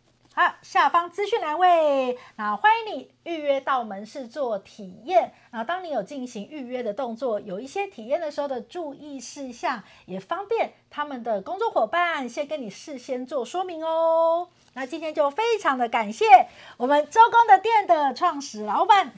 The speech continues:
方雅文 Amy 为我们解说了这么多重要资讯。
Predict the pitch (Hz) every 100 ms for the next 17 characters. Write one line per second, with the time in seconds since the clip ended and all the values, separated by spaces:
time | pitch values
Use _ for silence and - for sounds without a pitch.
0 | - 427 480 427 349 330 320 349 403 370
1 | 285 214 - 339 311 240 220 220 294 220
2 | - 311 262 311 247 240 233 233 220 226
3 | 196 - 208 254 208